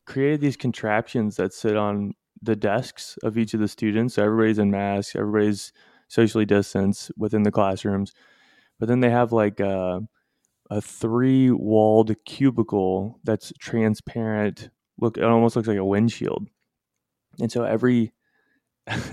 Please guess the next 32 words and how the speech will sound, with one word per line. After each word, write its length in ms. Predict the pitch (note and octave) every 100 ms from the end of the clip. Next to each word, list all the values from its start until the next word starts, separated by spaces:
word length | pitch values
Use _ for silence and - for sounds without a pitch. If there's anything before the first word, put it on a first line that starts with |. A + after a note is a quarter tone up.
| A#2+ - - - - A2+ _ _ -
it's 840 | C3+ F#3 F#3+ E3 D3+ D3 - -
like 140 | C3
drive-in 560 | - A#2+ B2+ C3+ B2+ A2+
learning 560 | A#2 B2 G#2 G2 G2+ -
in 160 | A#2+
the 80 | A#2+
classroom. 680 | - A2 A2 - - - A#2 -
So 160 | -
every 240 | A2+ A#2 B2
student 480 | - B2+ A2 - -
will 140 | A2
come 260 | - A#2 A2
in 240 | G#2+ G#2+
and 220 | G2+ F#2+ -
will 120 | G2+
sit 180 | - A#2+
behind 360 | G#2+ G#2+ G#2+ G2+
this 220 | G2 -
little, 440 | G#2 G2+ G2 F#2+ _ _ _ _ _ _ _ G2+
uh, 40 |
like, 200 | G2+ G2
windshield 640 | G#2+ A2 A2 - G2+ G2+
type 280 | - G#2 -
deal 360 | G#2 G2+ F#2 F#2
that 160 | F#2+
they 120 | G2+ G#2
can 300 | G2+ F#2+ -
see 260 | - A2
through, 480 | - G#2 G#2 G#2 G2
and, 200 | F#2 G#2+ _ _ _
but 100 | A2
it's, 160 | G#2